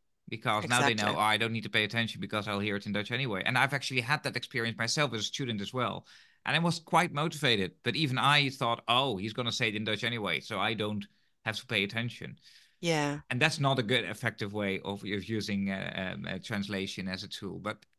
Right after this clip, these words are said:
Speaker 1: if it's, it's, if it's hampers, if it blocks the way of effective teaching, then you have to do something about that.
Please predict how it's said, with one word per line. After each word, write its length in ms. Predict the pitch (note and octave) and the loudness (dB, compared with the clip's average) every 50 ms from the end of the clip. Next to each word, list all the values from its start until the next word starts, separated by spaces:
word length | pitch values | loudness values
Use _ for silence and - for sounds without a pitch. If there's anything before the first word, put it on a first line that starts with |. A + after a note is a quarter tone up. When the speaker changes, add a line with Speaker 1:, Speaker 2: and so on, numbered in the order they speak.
| _ _ | _ _
Speaker 1:
if 160 | - A#2+ A#2 C#3+ | -2 0 0 0
it's, 180 | C#3 - - - | -2 -2 -2 0
it's, 200 | - C3 - - - - | 0 0 0 -4 0 2
if 160 | A#2+ B2+ B2 | 4 4 4
it's 140 | B2 A2+ - | 2 0 0
hampers, 560 | - A#2+ C#3 D#3 D3 C#3 B2+ A2+ G#2 G2 - | 2 2 2 2 2 2 2 2 2 0 0
if 140 | G2 G#2 G#2 | -2 -2 -2
it 100 | A#2+ G2+ - - - | -4 -6 -6 -10 -16
blocks 480 | - - G2 G#2+ B2 C#3+ C#3+ - - | -18 -12 -6 -2 -2 -2 -2 -2 -6
the 120 | - - A#2+ | -4 -4 -2
way 320 | A2+ B2 B2 B2 B2 A#2 | 0 2 4 4 4 4
of 100 | G#2+ G2+ G#2+ | 2 0 -6
effective 420 | G#2 - A#2+ A#2 - - G#2 - | -6 -4 -6 -6 -6 -8 -10 -6
teaching, 400 | - D3 C#3+ - - G#2+ G2 G2 | -4 -4 -4 -4 -4 -4 -4 -2
then 120 | G2 G#2+ B2 | -2 -2 -2
you 100 | B2 G#2+ | 0 0
have 100 | G2 G2 | -2 -2
to 60 | G#2 | -4
do 140 | F#2 G2 G2 | -6 -8 -8
something 260 | G2 - G2 - - - | -8 -10 -12 -16 -16 -14
about 220 | - - F2 - - | -10 -10 -10 -10 -12
that. 100 | - | -16